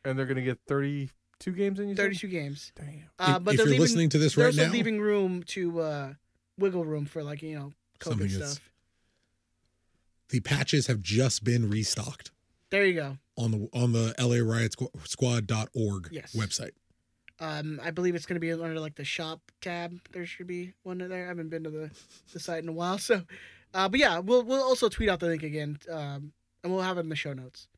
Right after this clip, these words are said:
Speaker 2: so you can just click it on the show notes. Yeah, so U S L conferences, uh, I'm excited, man. I love U S L. We'll see how it goes. Again, the Galaxy website's not the best place to go to get your, uh, G two news,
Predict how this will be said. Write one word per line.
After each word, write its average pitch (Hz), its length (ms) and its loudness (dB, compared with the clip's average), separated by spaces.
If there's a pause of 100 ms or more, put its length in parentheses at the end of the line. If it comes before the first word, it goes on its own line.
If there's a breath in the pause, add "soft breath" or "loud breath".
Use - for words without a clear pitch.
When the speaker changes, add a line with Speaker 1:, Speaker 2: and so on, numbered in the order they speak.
(200)
Speaker 2:
so - 120 -10
you 151 120 -6
can 151 80 -10
just 143 160 -12
click 147 140 -16
it - 60 -16
on - 60 -20
the - 80 -20
show - 140 -16
notes. - 340 -20 (1000 loud breath)
Yeah, 247 180 6
so 220 160 4
U 226 180 6
S 240 140 4
L 240 140 6
conferences, 233 920 0
uh, 175 400 2 (420)
I'm 202 100 -2
excited, 175 360 0
man. 156 220 -6
I 175 60 -4
love 175 220 -2
U 175 120 2
S 165 140 -6
L. 170 280 -2 (640)
We'll 180 140 -4
see 190 160 -6
how 180 120 2
it 165 80 -2
goes. 175 300 -2
Again, 175 540 0 (960)
the 180 60 -8
Galaxy 185 320 2
website's 185 320 0
not 180 240 0
the 202 80 0
best 202 320 2
place 214 240 2
to - 80 -10
go 220 340 2 (120)
to 214 100 -10
get 220 240 -4
your, 220 160 -2 (320)
uh, 214 120 0
G 208 140 -8
two 233 160 -6
news, 226 320 -4